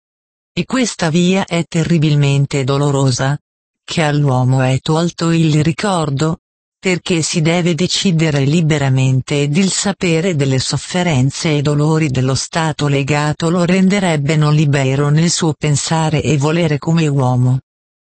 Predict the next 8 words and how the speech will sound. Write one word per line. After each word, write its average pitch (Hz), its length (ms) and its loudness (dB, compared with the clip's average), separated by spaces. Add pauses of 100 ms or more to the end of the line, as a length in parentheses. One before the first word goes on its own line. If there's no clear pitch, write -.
(340)
Perché 175 400 -2
la 165 140 0
paura 135 560 0
lo 147 140 2
spingerebbe 147 840 0
alla 135 220 0
giusta 160 500 -2
decisione, 139 920 0